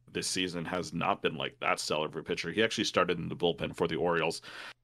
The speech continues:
Uh, but he had excellent location on Sunday with his cutters and his four-seamers, uh, basically just throwing them where the Astros couldn't hit them. And then when they did, uh, it didn't result in a hit. So good for him. His overall season, like I said, hasn't been anything to write home about.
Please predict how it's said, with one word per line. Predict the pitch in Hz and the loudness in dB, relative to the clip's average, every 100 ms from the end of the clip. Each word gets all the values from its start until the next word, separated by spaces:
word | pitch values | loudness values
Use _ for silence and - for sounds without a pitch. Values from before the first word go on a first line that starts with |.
| - | 4
Uh, | 113 190 | 6 8
but | 117 | 8
he | 151 | 8
had | 160 | 10
excellent | 151 147 165 139 | 10 8 8 6
location | 127 135 151 143 101 | 6 6 6 4 4
on | 87 95 92 80 | 4 4 2 -2
Sunday | - 113 107 98 | 2 4 6 4
with | 92 | 2
his | 95 87 | 0 0
cutters | - 131 127 117 | 6 8 8 6
and | 98 | 0
his | 90 | -6
four-seamers, | - 107 101 104 101 101 95 - - - - | 0 2 4 4 4 4 2 -6 -20 -20 -6
uh, | 95 90 | 2 4
basically | 95 101 98 | 6 4 2
just | 90 90 - | -2 -6 -2
throwing | 95 92 | 0 0
them | 87 92 87 | 0 -2 -2
where | 87 92 92 | 0 2 2
the | 90 | 2
Astros | 90 90 104 95 | 2 4 2 4
couldn't | - 117 | 4 4
hit | 151 | 4
them. | 104 73 | 2 -2
And | 80 | -4
then | 78 | -6
when | 76 | -6
they | 78 | -8
did, | 76 90 104 107 - - | -4 0 0 -2 -10 -8
uh, | 85 82 - | -4 -4 -4
it | 80 - | -6 -6
didn't | - 82 92 | -6 -4 -4
result | 82 95 107 | 0 2 2
in | |
a | 101 | 2
hit. | 131 - - _ | 4 2 0 _
So | - 156 147 - _ - | -8 -6 -6 -12 _ -2
good | 95 85 | 0 2
for | 85 | 4
him. | 98 92 - - | 4 4 -4 8
His | 139 | 10
overall | 156 165 151 | 12 12 12
season, | 135 123 127 123 | 10 8 8 6
like | 110 101 | 6 6
I | 95 | 6
said, | 98 92 | 6 6
hasn't | 98 95 90 | 6 6 6
been | 92 | 4
anything | 78 90 87 90 | 4 2 0 -2
to | 90 | -2
write | 85 80 | 0 2
home | - 92 | 2 2
about. | 87 87 85 | 4 6 4